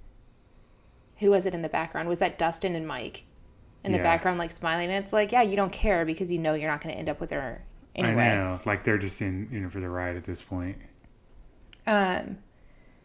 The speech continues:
Speaker 1: there definitely was less drama this week, at least in the first half of the episode.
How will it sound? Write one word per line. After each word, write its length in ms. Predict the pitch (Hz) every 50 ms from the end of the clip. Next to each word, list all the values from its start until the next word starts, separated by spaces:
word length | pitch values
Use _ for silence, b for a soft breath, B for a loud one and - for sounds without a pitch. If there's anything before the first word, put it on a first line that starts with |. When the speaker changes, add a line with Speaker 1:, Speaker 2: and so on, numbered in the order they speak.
| b b b b - - -
Speaker 1:
there 160 | - 233 226
definitely 420 | - 208 190 196 285 294 269 247
was 300 | 214 180 190 185 185 180
less 380 | 185 170 160 160 165 175 - -
drama 340 | - 175 160 156 160 175 180
this 180 | 185 190 185
week, 140 | - 208 196 196
at 80 | -
least 200 | 170 180 185 -
in 60 | 175
the 60 | 165 151
first 360 | - - 156 156 - - -
half 200 | 233 233 240 -
of 100 | 247 226
the 100 | 254 254
episode. 640 | 254 254 254 269 254 - 269 262 262 262 254 247 247